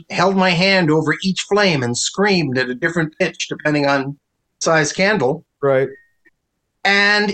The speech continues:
Speaker 1: it won.
Speaker 2: Mm-hmm.
Speaker 1: I was shocked. But the good news was, not only did I collect my hundred and fifty dollars,
Speaker 2: Yeah.
Speaker 1: I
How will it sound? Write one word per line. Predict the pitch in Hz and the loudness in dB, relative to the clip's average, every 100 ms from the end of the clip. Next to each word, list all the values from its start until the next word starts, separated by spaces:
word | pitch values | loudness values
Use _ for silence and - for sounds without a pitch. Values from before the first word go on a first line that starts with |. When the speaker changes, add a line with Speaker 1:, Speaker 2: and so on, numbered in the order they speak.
| 214 | -2
Speaker 1:
it | 226 | -2
won. | 214 175 269 220 - _ _ _ - | 0 0 2 0 -4 _ _ _ -6
Speaker 2:
Mm-hmm. | 185 190 214 226 233 _ _ | 0 2 0 -2 -8 _ _
Speaker 1:
I | - 170 | -2 2
was | 190 185 | 2 0
shocked. | - 202 208 - _ - - - - _ - - _ _ _ _ _ | 0 0 0 0 _ -14 -12 -14 -18 _ -20 -20 _ _ _ _ _
But | 190 226 | 0 2
the | 170 | 0
good | 147 285 | 0 0
news | 294 175 139 117 | 2 2 2 0
was, | 113 117 233 247 - _ _ _ | 0 0 0 -4 -10 _ _ _
not | 160 196 | -8 -2
only | 214 185 | 0 2
did | 170 | 2
I | 160 | 2
collect | 156 175 180 | 0 0 0
my | 151 143 | 0 0
hundred | 185 170 143 | 0 0 -2
and | 120 | -2
fifty | 202 - 127 | -2 -2 0
dollars, | 196 269 117 120 - - | 0 0 -2 -4 -8 -4
Speaker 2:
Yeah. | 139 127 175 - _ | 0 0 -2 -10 _
Speaker 1:
I | 170 160 | -2 0